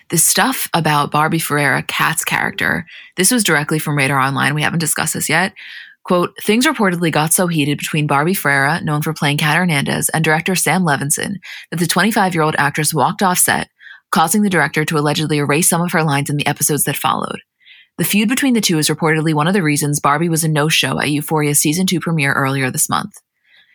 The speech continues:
The reported clash is due to Barbie allegedly not agreeing with Levinson's vision for her body-conscious teen character. Barbie shocked everyone when she failed to show up alongside the cast for the red carpet on January fifth.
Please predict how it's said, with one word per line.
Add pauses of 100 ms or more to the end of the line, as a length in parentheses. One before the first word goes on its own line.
(140)
The
reported
clash
is
due
to
Barbie
allegedly
not
agreeing
with
Levinson's
vision
for
her
body-conscious
teen
character. (560)
Barbie
shocked
everyone
when
she
failed
to
show
up
alongside
the
cast
for
the
red
carpet
on
January
fifth.